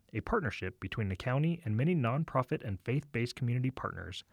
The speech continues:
contact the Office to Prevent and End Homelessness at seven zero three, three two four,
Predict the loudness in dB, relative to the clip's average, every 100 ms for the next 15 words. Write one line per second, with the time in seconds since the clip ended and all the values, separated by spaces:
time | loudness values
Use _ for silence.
0 | -20 -20 _ 4 6 6 4 0 -4 -4
1 | -2 -2 0 2 4 2 2 2 4 2
2 | 0 0 -4 -4 -6 -2 0 2 4 4
3 | 4 2 0 0 -2 -6 _ _ -4 2
4 | 4 6 4 4 4 4